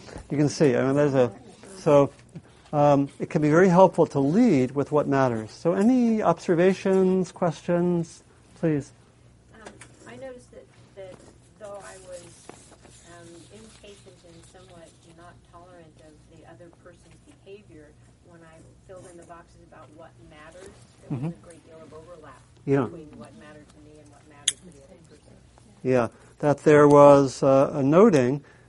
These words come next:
Speaker 1: that when you actually are empathic towards the other person,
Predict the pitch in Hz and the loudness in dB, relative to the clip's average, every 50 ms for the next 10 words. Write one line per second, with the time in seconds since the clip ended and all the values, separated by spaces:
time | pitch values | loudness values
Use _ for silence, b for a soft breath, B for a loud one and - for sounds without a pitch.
0 | b b 156 151 151 151 151 151 156 151 160 185 190 - - - 185 170 160 165 | b b -2 -2 -2 0 0 -2 0 2 2 0 0 -2 -6 -6 -4 -2 -2 -4
1 | 180 - - - - 151 151 165 185 190 180 170 170 - 170 170 165 170 165 151 | -6 -8 -14 -10 -2 0 2 2 2 2 0 -4 -4 -2 -2 -2 0 -2 -4 -6
2 | - - 160 156 143 127 143 151 143 135 139 127 - 202 226 247 226 - - 127 | -4 -4 -4 -4 -2 -2 -2 -2 -2 -2 -4 -6 -4 -4 -4 -4 -6 -8 -8 -8
3 | 123 123 | -8 -8